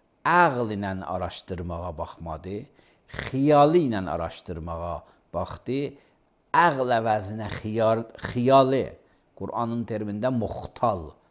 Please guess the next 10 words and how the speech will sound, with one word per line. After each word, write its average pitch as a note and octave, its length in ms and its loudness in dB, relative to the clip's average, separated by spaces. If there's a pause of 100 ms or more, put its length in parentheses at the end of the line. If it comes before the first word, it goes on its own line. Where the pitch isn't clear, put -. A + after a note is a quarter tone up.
(120)
muxtal, C#3 720 -2 (360)
yəni A#2+ 200 -4
xiyalla G#2 1080 -6 (120)
yaşayan, F#2+ 600 -8 (1000)
fantaziya B2+ 1000 -2
ilə G2 220 -4
yaşayan. F2+ 640 -8 (880)
Vaxtı - 280 -6
xiyalla F3 720 4
yaşayır, A#2+ 920 -4